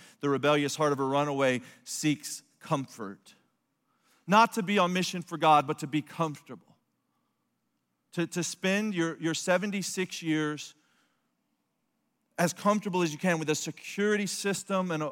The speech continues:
a four oh one K and, and, a, and a, a good career and some kids maybe, you know, uh, maybe a boy and a girl, or maybe two girls and a boy. I don't know where you're at with that, you know, and maybe a German Shepherd or a Golden Doodle or something, and, and, and, you know, out in the suburbs, right?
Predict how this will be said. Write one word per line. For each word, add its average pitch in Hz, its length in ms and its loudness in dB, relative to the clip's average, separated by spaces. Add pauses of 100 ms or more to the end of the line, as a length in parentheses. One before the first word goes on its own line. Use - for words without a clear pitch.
a 160 120 0
four 196 500 0
oh 196 100 4
one 175 320 0
K 165 560 0 (300)
and, 156 240 2
and, 160 180 0
a, 147 200 0
and 151 160 -2
a, 147 100 -2 (280)
a 143 80 -2
good 190 360 -2
career 170 800 -2 (540)
and 151 120 -2
some 143 200 -8
kids 185 560 -2
maybe, 175 520 -4 (520)
you 165 100 -2
know, 160 240 2
uh, 156 180 0
maybe 165 260 0
a 160 60 2
boy 170 420 2
and 165 100 -2
a 160 40 -4
girl, 160 380 2
or - 20 -4
maybe 170 200 -2
two 185 200 -8
girls 160 340 -2
and 165 60 -8
a 147 40 -6
boy. 160 340 2
I 165 40 2
don't 165 120 -4
know 156 80 -8
where 165 100 -4
you're 160 120 0
at 160 160 4
with 147 140 -6
that, 156 280 2
you 156 80 -8
know, 151 120 -4
and 156 100 -8
maybe 170 220 0
a 156 120 0
German 165 300 -2
Shepherd 165 420 -2
or 143 140 0
a - 20 -6
Golden 160 380 0
Doodle 160 280 0
or 165 60 -4
something, 160 400 -2 (300)
and, 165 220 2
and, 160 280 0
and, 165 260 -2
you 165 120 0
know, 165 100 4
out 160 200 6
in 135 40 -10
the 160 80 -2
suburbs, 170 600 0
right? 165 280 4